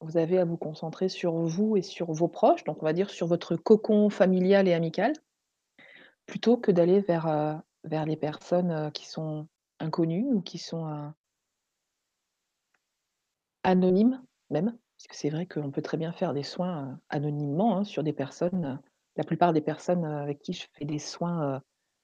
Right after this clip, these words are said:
sur L G C six sont des personnes anonymes. Je n'ai même pas, euh, j'ai, j'ai un pseudo, euh, de, j'ai quelques pseudos, mais le, le, la plupart des gens, je ne sais pas qui ils sont. Ça m'empêche pas de faire les soins, les soins à ces personnes-là,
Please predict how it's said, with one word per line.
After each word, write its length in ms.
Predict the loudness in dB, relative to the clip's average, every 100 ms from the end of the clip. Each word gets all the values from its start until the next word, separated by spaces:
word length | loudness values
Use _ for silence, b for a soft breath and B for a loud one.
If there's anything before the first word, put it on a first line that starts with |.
| _ _ _ _ -20
sur 240 | -10 0 2
L 100 | 4
G 100 | 2
C 140 | 0
six 160 | -2 -2
sont 140 | -2
des 100 | -4
personnes 400 | -4 -4 -2 -2 -4 _ _
anonymes. 460 | 0 2 4 2 0 -8 -12
Je 140 | -4
n'ai 140 | -2
même 180 | -2 -2
pas, 400 | 2 2 4 0
euh, 60 | -2
j'ai, 220 | 0 2
j'ai 220 | 4 4 2
un 100 | -2
pseudo, 480 | 4 6 8 6
euh, 220 | 6 2 0
de, 360 | -4 -6 -4 -4 -6 -10 -10 -12 -8
j'ai 220 | -2 4
quelques 340 | 4 4 0 -2
pseudos, 380 | -6 2 6 8
mais 200 | 8 6
le, 200 | 4 4
le, 140 | 4 2
la 100 | 0
plupart 300 | -2 -4 -2
des 100 | -2
gens, 220 | -2 -2 b b _ _ -14
je 120 | -8
ne 60 |
sais 80 | -6
pas 120 | -6
qui 200 | -4 -2
ils 140 | -2 -2
sont. 220 | -4 -4 _ _ _ _ _ _ _
Ça 80 | -8
m'empêche 280 | -6 -6 -4
pas 100 | -4
de 60 | -4
faire 180 | -4
les 120 | -2 -4
soins, 520 | -4 -4 -4 -6 -8
les 60 | -10
soins 200 | -10 -10
à 60 |
ces 120 | -8 -10
personnes-là, 420 | -8 -2 0